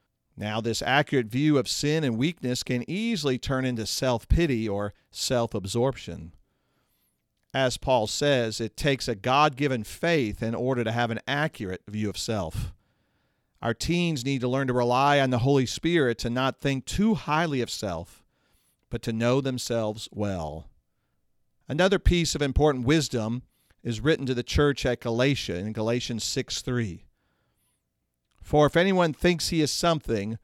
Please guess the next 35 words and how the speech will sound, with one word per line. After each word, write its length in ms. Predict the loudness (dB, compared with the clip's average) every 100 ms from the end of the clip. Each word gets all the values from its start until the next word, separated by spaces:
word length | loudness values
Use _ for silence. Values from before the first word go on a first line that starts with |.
| _
when 220 | -2 0
he 120 | 2 0
is 160 | -2
nothing, 600 | 0 2 2 0 -6 -8 -12 _ _
he 220 | -12 -6 -2
deceives 760 | -2 -2 -2 0 0 -4 -10 -8
himself." 760 | -6 -6 -6 -6 -6 -10 -18 -20 _ _ _ _ _ _ _ _ _ _ -4
Many 240 | 0 2
of 100 | 2
the 160 | 2 2
identity 540 | 2 2 2 2 0
problems 560 | -2 0 2 2 0 -2
we 80 | -4
see 300 | -2 -2 0
in 80 |
our 100 | 0
teens 400 | -2 -2 -2 -2
today 420 | -4 -2 2 2 0
involve 360 | 2 4 4
a 40 | 2
lot 460 | 2 4 4 4
of 100 | 0
self-deception. 1200 | -2 2 4 2 -2 -6 -2 -2 -4 -10 -12 -12 -16 _ _ _ _ _ _ _ _ _
The 100 | -4
seduction 760 | 0 0 4 4 4 0 2 2
of 100 | 2
a 60 | 0
social 480 | 4 4 4 0
media 320 | 0 0 0 -2
culture 520 | 0 0 2 0 2
that 160 | 2 2
is 120 | 2
all 280 | 4 6 6
about 280 | 4 2 2
me, 540 | -2 0 0 -2 -6